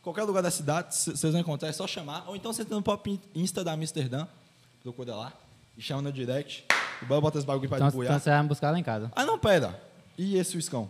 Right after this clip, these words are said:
Speaker 2: Tem mais um uiscão aí, né, papai? Ah,
Speaker 1: Ah.
Speaker 2: ok. Tá em qual câmera, cara? Tá nessa aqui?
Speaker 1: Tá, na sua.
Speaker 2: Assunto dessa criança aqui, ó.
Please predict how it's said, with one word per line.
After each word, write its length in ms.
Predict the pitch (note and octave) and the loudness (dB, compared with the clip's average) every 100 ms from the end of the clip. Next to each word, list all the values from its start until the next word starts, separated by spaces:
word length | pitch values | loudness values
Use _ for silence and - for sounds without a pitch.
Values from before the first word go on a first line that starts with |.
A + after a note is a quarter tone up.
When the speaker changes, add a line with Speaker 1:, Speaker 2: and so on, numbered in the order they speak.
| - | -6
Speaker 2:
Tem 180 | A2+ A#2+ | -4 -4
mais 280 | D#3+ F4+ F#4 | -4 -6 -4
um 40 | |
uiscão 380 | A4 A4+ A4 G#4+ | -4 -4 -6 -6
aí, 160 | F#4+ D4+ | -6 -6
né, 120 | D#4+ | -6
papai? 400 | D#4+ A3 D#3+ A#2+ - _ - | -6 -2 -2 -2 -10 _ -4
Ah, 300 | G3 F#3 E3+ | 0 4 4
Speaker 1:
Ah. 60 | D#3+ | 2
Speaker 2:
ok. 500 | D3+ F3 F3+ C3+ - - - - - - - - - - | 2 2 2 2 -4 -20 -20 -20 -20 -20 -20 -20 -18 -6
Tá 120 | D3 | -4
em 40 | |
qual 160 | D#3 E3+ | -2 -2
câmera, 280 | D#3 D3 C3 | -2 -6 -6
cara? 240 | A#2+ G2 - _ _ _ - F#3 F#3+ - - _ _ _ _ - | -8 -10 -18 _ _ _ -20 -20 -20 -20 -20 _ _ _ _ -14
Tá 100 | C3 | -8
nessa 200 | A#2+ B2 D3+ | -6 -6 -6
aqui? 160 | G#3+ | -6
Speaker 1:
Tá, 180 | G#3 G#2 G2 | -6 -10 -14
na 100 | - | -18
sua. 220 | - G3 - _ _ _ _ _ - | -18 -20 -20 _ _ _ _ _ -20
Speaker 2:
Assunto 200 | - B2+ | -16 -12
dessa 200 | B2+ B2+ | -12 -12
criança 320 | A#2+ A#2 A2+ A2+ | -12 -12 -12 -14
aqui, 160 | B2 | -10
ó. 120 | A#2+ | -10